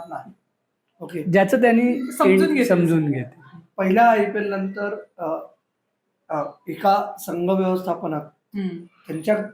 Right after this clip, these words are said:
Speaker 1: घरी चर्चा झाली आणि घरातल्या एका व्यक्तीने घरातल्या दुसऱ्या व्यक्तीला सांगितलं की, "ओके, पहिल्या वर्षी कोणालाच कल्पना नव्हती, काही ज-, झालं नाही, ना संघाचं झालं, ना ब्रँड म्हणून बिल्ड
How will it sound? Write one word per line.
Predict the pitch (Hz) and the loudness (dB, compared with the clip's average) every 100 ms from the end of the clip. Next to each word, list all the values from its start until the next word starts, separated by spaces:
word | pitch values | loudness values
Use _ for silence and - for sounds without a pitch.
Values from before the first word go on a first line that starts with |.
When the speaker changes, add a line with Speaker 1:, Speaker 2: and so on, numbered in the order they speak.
| - | -4
Speaker 1:
घरी | 160 226 | 0 2
चर्चा | 240 196 214 | 2 2 0
झाली | 208 185 202 - - | 0 -2 -4 -6 -8
आणि | 185 | -6
घरातल्या | 185 160 175 196 220 233 | -4 -2 -2 0 2 2
एका | 190 180 208 | 2 0 -2
व्यक्तीने | 190 180 - 170 160 165 - - _ 170 | -2 -4 -6 -8 -6 -6 -8 -14 _ -8
घरातल्या | 151 160 170 214 | -2 -2 -2 -2
दुसऱ्या | 190 - 190 | -4 -2 -2
व्यक्तीला | 180 175 - 175 | -2 -4 -6 -6
सांगितलं | 156 143 143 143 151 - - _ _ _ _ _ _ - | -6 -8 -10 -10 -10 -10 -12 _ _ _ _ _ _ -8
की, | 190 | -4
"ओके, | 185 190 - - _ _ _ _ _ | -2 -4 -6 -10 _ _ _ _ _
पहिल्या | 151 156 196 | -8 -2 0
वर्षी | 202 175 - | -2 -6 -8
कोणालाच | 190 202 175 190 185 | -8 -4 -2 -2 -4
कल्पना | 165 160 165 | -8 -8 -8
नव्हती, | 156 147 - 156 160 _ _ _ _ 160 | -8 -10 -12 -12 -14 _ _ _ _ -8
काही | 165 185 | -6 -4
ज-, | 165 185 185 _ _ _ 143 | -6 -10 -12 _ _ _ -4
झालं | 160 160 | -2 0
नाही, | 160 160 - _ _ - | -2 -6 -10 _ _ -8
ना | 180 | -6
संघाचं | 180 156 170 180 185 | -4 -4 -2 -2 -2
झालं, | 160 165 170 | -2 -2 -4
ना | 170 | -4
ब्रँड | 160 160 170 | -4 -6 -6
म्हणून | 165 165 156 | -10 -12 -14
बिल्ड | 151 151 | -18 -20